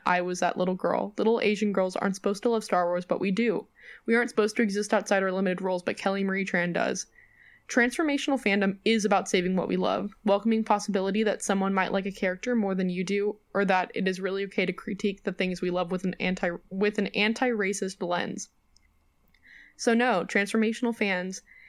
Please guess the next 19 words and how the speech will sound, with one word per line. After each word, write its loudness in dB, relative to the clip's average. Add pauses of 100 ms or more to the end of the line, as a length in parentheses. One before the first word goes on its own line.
(200)
in 4
the 4
hashtag 0
where's 0
Rose 0
tag 2
do 0
not 2
need 0
to 2
affirm -2
our 0
fandom -2
with -6
merchandise. -2 (560)
We 2
need 2
to 4
make, 0